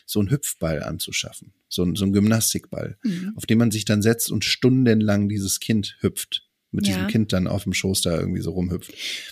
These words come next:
Speaker 1: So.
Speaker 2: Empfehlung würde ich jetzt mit Einschränkung, äh, rausgeben, weil mein Kind war dann süchtig danach.
Speaker 1: Ja.
Speaker 2: Und das mussten wir dann erstmal wieder abtrainieren, weil es konnte dann bis anderthalb oder so hat er nur noch auf dem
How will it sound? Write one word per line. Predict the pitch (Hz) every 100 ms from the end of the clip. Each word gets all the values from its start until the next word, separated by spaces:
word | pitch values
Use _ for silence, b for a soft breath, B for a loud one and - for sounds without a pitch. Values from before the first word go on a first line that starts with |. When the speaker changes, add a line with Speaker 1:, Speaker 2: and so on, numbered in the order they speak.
| B _ _
Speaker 1:
So. | -
Speaker 2:
Empfehlung | 220 208 240 277 294 294
würde | - 247
ich | 240
jetzt | 254 254
mit | 240 -
Einschränkung, | 233 262 269 269 269 262 - -
äh, | 233 247 247 - -
rausgeben, | 208 247 254 - 240 240 247 -
weil | 190 202 214 214 220 - - _
mein | - 202
Kind | 240 240
war | 208
dann | 185 185
süchtig | 220 - 269
danach. | 269 262 262 294 - - _ b b b
Speaker 1:
Ja. | 98 139
Speaker 2:
Und | 233 240 233
das | 220
mussten | 226 226 233
wir | 214
dann | 196
erstmal | - 202 202
wieder | 190 -
abtrainieren, | - - 202 202 196
weil | 185
es | 180 -
konnte | 196 190
dann | 180 180 175 175 -
bis | 190 -
anderthalb | 190 196 185 196 196
oder | 185 180
so | 185
hat | 180 175
er |
nur | 165 180
noch | 170
auf | - -
dem | 165